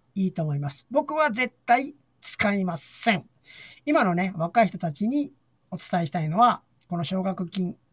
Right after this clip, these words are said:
は手を出さないということがベターかなと思います。はい。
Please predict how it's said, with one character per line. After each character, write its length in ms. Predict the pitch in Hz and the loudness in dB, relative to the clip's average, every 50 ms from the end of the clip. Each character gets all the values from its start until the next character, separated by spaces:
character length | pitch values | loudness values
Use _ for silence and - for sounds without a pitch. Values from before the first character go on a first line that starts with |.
| _ - | _ -4
は 200 | 196 190 185 - - _ _ _ _ _ _ - | -2 -2 -2 -2 -4 _ _ _ _ _ _ -4
手 120 | 196 185 | -2 -2
を 200 | 170 151 - - _ _ | -2 -2 -4 -8 _ _
出 60 | - 143 | -14 -10
さ 140 | - 165 | -8 -8
な 100 | 156 135 123 | -8 -8 -10
い 60 | - _ _ _ _ _ - | -14 _ _ _ _ _ -14
と 80 | 170 | -12
い 40 | 160 | -12
う 20 | |
こ 120 | 156 - 185 | -10 -8 -8
と 80 | 220 | -6
が 220 | - - - - - _ _ _ _ _ _ _ _ _ _ - | -4 -2 -4 -4 -4 _ _ _ _ _ _ _ _ _ _ -6
ベ 160 | 139 147 147 | -4 -4 -4
タ 120 | 139 127 117 | -4 -6 -10
ー 40 | |
か 100 | - 123 | -14 -14
な 120 | 117 120 135 | -14 -14 -14
と 100 | - - | -16 -16
思 120 | - 131 - | -16 -16 -16
い 80 | - | -18
ま 120 | 135 139 - | -18 -20 -20
す。 200 | - - _ _ _ _ _ _ _ | -20 -20 _ _ _ _ _ _ _
は 100 | - - | -20 -20
い。 60 | - | -20